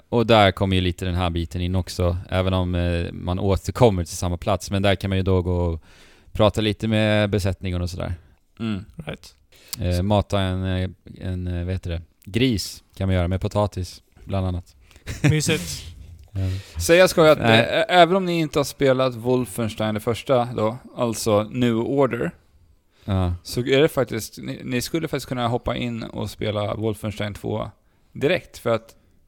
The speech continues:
Speaker 2: det de här gör i början av spelet är att de kör en liten recap på vad som har hänt i det förra spelet.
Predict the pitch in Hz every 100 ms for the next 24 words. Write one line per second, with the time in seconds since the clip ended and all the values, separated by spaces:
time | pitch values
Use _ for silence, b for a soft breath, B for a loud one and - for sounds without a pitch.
0 | _ - 131 123 135 160 147 135 139 143
1 | - 127 117 120 143 131 - 107 104 110
2 | 107 110 107 - 113 110 110 113 107 113
3 | 139 - 113 107 - 110 - 123 143 170
4 | 117 110 107 123 113 - - -